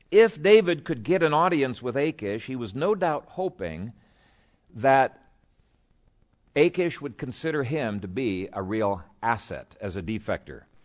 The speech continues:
The Bible records defections going in both directions, and actually here, just in the United States, uh,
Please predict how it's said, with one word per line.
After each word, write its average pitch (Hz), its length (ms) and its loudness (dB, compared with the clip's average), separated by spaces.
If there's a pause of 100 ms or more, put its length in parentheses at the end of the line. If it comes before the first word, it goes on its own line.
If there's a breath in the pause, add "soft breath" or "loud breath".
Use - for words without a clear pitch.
(320 soft breath)
The 98 80 -6
Bible 143 300 6
records 127 520 0
defections 127 720 -2
going 123 280 0
in 113 100 -2
both 127 260 -2
directions, 117 720 -4
and 104 100 -6
actually 110 400 -4
here, 135 140 -6
just 127 240 -12
in 113 100 -8
the 107 60 -6
United 110 460 -4
States, 127 520 -6 (480 soft breath)
uh, 101 260 -2